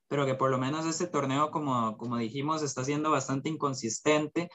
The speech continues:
lo de la liga, a pesar de que de los equipos tradicionales, pues, y es el que se ha mantenido más tiempo, eh,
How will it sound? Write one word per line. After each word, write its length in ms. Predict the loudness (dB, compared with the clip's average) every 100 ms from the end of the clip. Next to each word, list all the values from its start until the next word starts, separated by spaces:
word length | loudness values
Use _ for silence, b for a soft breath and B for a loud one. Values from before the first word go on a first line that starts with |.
| b b -2
lo 140 | 4
de 100 | 6
la 120 | 6 6
liga, 280 | 4 4
a 60 | 2
pesar 360 | 0 0 0 2
de 140 | 0
que 120 | 2
de 100 | 0
los 200 | 0 -2
equipos 440 | -4 -6 -2 -2 4
tradicionales, 840 | 4 6 6 4 4 4 4 2
pues, 460 | 0 -4 -4 -10 -6
y 140 | 2 4
es 120 | 4
el 140 | 4
que 100 | 2
se 80 | 4
ha 60 | 4
mantenido 520 | 4 4 2 4 4
más 320 | 6 4 4
tiempo, 500 | 0 0 0 0 2
eh, 260 | 2 0